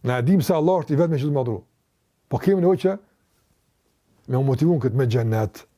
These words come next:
me shpërblim. Andaj lexo më tepër të punë. Për shembull, ai që ka problem me dhikr, lexo vlerën e dhikrit. E kështu që të më qysh motivuash. Të lexojmë për namaz, namaz nate,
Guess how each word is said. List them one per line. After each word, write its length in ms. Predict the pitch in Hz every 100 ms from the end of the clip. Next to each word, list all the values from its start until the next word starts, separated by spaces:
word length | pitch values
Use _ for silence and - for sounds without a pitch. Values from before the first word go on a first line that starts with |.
| _ _ -
me 120 | 131
shpërblim. 560 | - 135 113 120 117 104 _ _ -
Andaj 260 | 123 147 190
lexo 260 | 160 147 226
më 140 | 226 220
tepër 220 | 226 214
të 80 | 220
punë. 240 | 220 233 147 _ _ _ _ _ _ _ _ _ _ _ _ -
Për 160 | - -
shembull, 220 | 214 226
ai 60 | 175
që 80 | 202
ka 120 | 185
problem 220 | 208 220
me 80 | 185 175
dhikr, 260 | 202 135 - _ _ _ _ _ _ _ _ -
lexo 280 | 147 127 240
vlerën 260 | 175 247 226
e 40 |
dhikrit. 340 | 240 220 208 - _ _ _ _ _ _ -
E 80 |
kështu 240 | - - -
që 120 | 214
të 60 | 208
më 60 |
qysh 140 | 208 208
motivuash. 480 | 175 233 247 165 - _ _ _ _ _ _ _ _ _ -
Të 100 | 127
lexojmë 240 | 180 185
për 80 | 220
namaz, 380 | 220 233 196 120
namaz 260 | 180 202 170
nate, 400 | 220 190 147